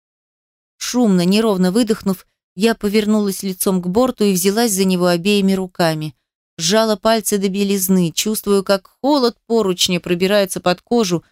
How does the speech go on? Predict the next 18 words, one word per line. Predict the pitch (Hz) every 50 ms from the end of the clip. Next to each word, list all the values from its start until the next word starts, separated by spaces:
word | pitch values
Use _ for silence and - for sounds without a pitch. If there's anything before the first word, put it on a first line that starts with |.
| _ _ _ _ -
щурясь | - - - - - 247 240 220 220 202 - - _
от | - 180 -
обжигающего | 180 170 170 180 180 170 196 196 196 190 - - 185 151
лицо | 170 165 175 - - - - 170
ветра. | 160 151 156 147 - - 151 147 143 - _ _ _ _ _ _ _ _ _ _ _ _ _ _ _ _
Там | - 208 208 202
были | 190 208 202 196
одни | 196 196 190 180 202 208 196
девочки, | 185 196 214 196 175 170 - - - - 147 - _ _ _ _ _ _ -
некоторых | 190 226 254 254 - 240 - 240 240 - -
привозили | - 226 220 214 214 208 208 254 247 240 220
совсем | - - 185 - - 233 220 202
маленькими, | 190 185 185 180 175 170 170 - - 165 165 165 - _ _ _ _ -
некоторым | 196 214 240 240 - 226 - 190 185 180
было | 175 202 202 196 190
лет | 185 180 180 190 185 185 _ _ _
по | - 175
шесть, | 175 - - 185 190 175 - - - -